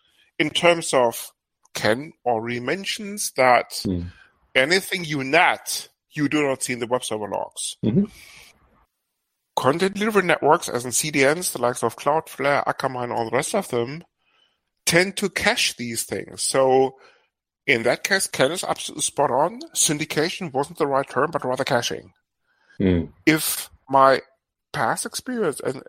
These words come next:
Speaker 1: uh, is, if my past experience at this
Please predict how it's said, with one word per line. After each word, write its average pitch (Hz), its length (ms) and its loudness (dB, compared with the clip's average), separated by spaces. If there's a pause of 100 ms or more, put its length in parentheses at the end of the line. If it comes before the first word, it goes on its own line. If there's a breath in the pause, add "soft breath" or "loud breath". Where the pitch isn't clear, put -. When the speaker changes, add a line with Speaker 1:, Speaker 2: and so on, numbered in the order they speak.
Speaker 1:
uh, 135 160 -2
is, 143 160 -6 (120)
if - 180 -2
my 135 60 4
past 170 320 2
experience 160 720 0 (100)
at 123 160 0 (100)
this 147 200 -2